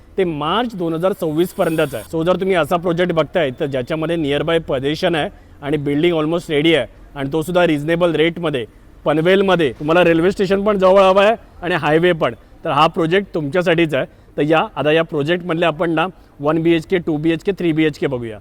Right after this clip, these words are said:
So बिल्डिंग तर तुम्ही बघितलात, पोझिशन पण या वर्षीच आहे, आणि त्याच्याशिवाय आता या बिल्डिंगमधला आपण हा वन बीएचके बघूया.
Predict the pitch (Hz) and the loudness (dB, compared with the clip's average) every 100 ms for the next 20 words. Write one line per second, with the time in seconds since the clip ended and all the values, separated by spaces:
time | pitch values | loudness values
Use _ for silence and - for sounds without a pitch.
0 | - - 214 247 190 190 214 208 202 202 | -12 0 4 4 4 4 4 4 4 4
1 | 185 160 170 170 175 185 175 139 147 147 | 2 2 0 0 0 -2 -4 -4 -4 -4
2 | 160 151 170 143 147 160 147 131 120 175 | -4 -4 -2 0 0 0 -2 -4 -4 -4
3 | 170 170 185 151 147 135 143 165 156 143 | -2 -2 -2 -4 -8 -8 -8 -6 -4 -4
4 | 147 139 143 131 143 151 156 147 151 151 | -4 -4 -4 -4 -4 -6 -6 -6 -6 -6
5 | 143 131 139 147 147 165 131 127 | -4 -2 -2 -4 -4 -6 -4 -6